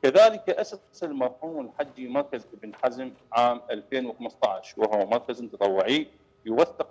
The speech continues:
تاريخ الأندلس، وافتتح المركز بمحاضرة رائعة ألقيت في مسجد الدولة الكبير في الكويت. كذلك سعى المرحوم الحجي إلى تأسيس مركز للدراسات الإسلامية ودراسة تاريخ الأندلس،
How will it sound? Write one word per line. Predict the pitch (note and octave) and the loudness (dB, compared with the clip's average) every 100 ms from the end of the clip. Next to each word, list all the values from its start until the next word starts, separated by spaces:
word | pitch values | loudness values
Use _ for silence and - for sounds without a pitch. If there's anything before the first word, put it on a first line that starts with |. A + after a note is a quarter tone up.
| - | 4
تاريخ | B2+ C3+ - | 4 4 -6
الأندلس، | B2+ C3 G2+ - _ _ _ _ - | -4 -4 -6 -16 _ _ _ _ -2
وافتتح | A2 C#3 C#3 - | 0 2 0 0
المركز | G2+ G#2+ A#2+ - A2 | -4 -4 -6 -6 -8
بمحاضرة | G#2 G2 G#2+ G2+ A2 A#2+ B2 | -10 -6 0 0 0 -4 -4
رائعة | G#2+ G2+ G#2+ A2 A#2+ A#2+ - - _ _ - | 0 2 2 0 -2 -8 -10 -20 _ _ -6
ألقيت | D3 - C#3 B2+ | -6 -4 0 0
في | - A2 | -2 -10
مسجد | G#2+ A#2+ A#2+ G#2 | -8 -8 -8 -16
الدولة | F#2+ G#2+ A#2 | -4 -2 0
الكبير | A2 - G#2 A2+ A#2 A2+ | -4 -8 -8 -6 -6 -8
في | - | -8
الكويت. | B2 - G2 - _ _ _ _ _ _ _ _ _ _ - | -2 0 0 -4 _ _ _ _ _ _ _ _ _ _ -2
كذلك | B2 F3+ A3 G3 | 4 6 4 -2
سعى | - D#3+ D3+ | 2 4 4
المرحوم | C#3+ B2 - D3 | 4 0 0 -6
الحجي | C3 A2+ B2+ - C3 C3 | -4 -4 -4 -4 -10 -6
إلى | A#2 A2 | 0 0
تأسيس | A2 F#2+ - C3+ C3+ C3+ B2+ - - _ _ - | 0 -16 -12 -8 -6 -6 -8 -18 -20 _ _ 0
مركز | D3 D#3 D3 B2 | 0 0 -8 -8
للدراسات | A#2 G#2 G#2+ G#2+ C3+ C3 - | -8 0 2 4 4 4 0
الإسلامية | G2 - A#2 A2+ A2+ A#2+ A#2+ A#2+ - _ _ _ - | -20 -16 -2 -2 -2 -8 -10 -12 -14 _ _ _ -6
ودراسة | G#2+ A2 A2+ B2 - - | -4 4 6 6 2 -6
تاريخ | G#2+ G#2 A#2 B2 | 2 2 0 -8
الأندلس، | G#2 A#2 A2 A2+ | -10 -10 -10 -12